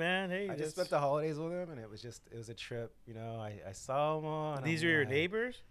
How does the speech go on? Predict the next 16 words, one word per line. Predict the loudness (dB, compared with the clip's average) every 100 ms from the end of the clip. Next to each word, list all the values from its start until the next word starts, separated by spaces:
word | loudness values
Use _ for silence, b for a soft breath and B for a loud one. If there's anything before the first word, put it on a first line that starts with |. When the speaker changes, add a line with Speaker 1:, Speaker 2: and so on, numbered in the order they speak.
| -12 -2
Speaker 2:
uh, | 2 2
no, | 2 0 0
my | -2
friend, | -4 -6 -6
my | -6 -8
family, | -8 -8 -8 -8
like, | -8 -10
grew | -12 -8
up | -8 -10
with, | -16 -12
like, | -14 -12
a | -16 -16
second | -12 -10 -10 -14 -14
family. | -14 -14 -18 -20 -20
My | -18
boy, | -14 -10 -10